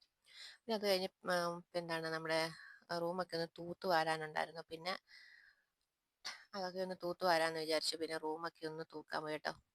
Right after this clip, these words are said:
രാവിലെ, ഏ, കാര്യങ്ങളൊക്കെ മറന്നുപോയി സത്യം പറഞ്ഞ. പിന്നെ ഉച്ചയൊക്കെ ആവാറായപ്പോഴാണ് തൂക്കുന്ന കാര്യമൊക്കെ ഓർത്തെ.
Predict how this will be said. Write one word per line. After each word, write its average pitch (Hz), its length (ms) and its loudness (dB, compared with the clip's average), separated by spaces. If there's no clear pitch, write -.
രാവിലെ, 175 460 8
ഏ, 185 80 8
കാര്യങ്ങളൊക്കെ 175 480 6
മറന്നുപോയി 160 400 -4
സത്യം 165 320 -2
പറഞ്ഞ. 143 220 0
പിന്നെ 170 220 -6
ഉച്ചയൊക്കെ 180 400 4
ആവാറായപ്പോഴാണ് 170 640 6
തൂക്കുന്ന 160 360 -6
കാര്യമൊക്കെ 156 360 -2
ഓർത്തെ. 151 300 -4